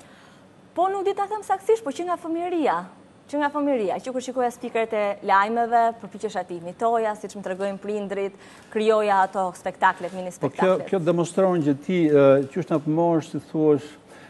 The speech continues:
Speaker 2: ke pasur këtë tendencën për, për, për ta shfaqur veten,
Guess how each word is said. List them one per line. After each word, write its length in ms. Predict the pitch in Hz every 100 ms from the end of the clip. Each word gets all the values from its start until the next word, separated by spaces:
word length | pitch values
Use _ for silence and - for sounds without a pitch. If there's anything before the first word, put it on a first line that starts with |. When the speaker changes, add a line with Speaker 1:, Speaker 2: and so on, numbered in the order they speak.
| -
Speaker 2:
ke 120 | -
pasur 460 | - 160 151 - 135
këtë 100 | 151 -
tendencën 760 | 139 135 147 151 143 147 135
për, 240 | 139 131
për, 240 | 120 135 127
për 160 | 131
ta 160 | - 123
shfaqur 400 | - 147 143 143
veten, 480 | 131 147 139 139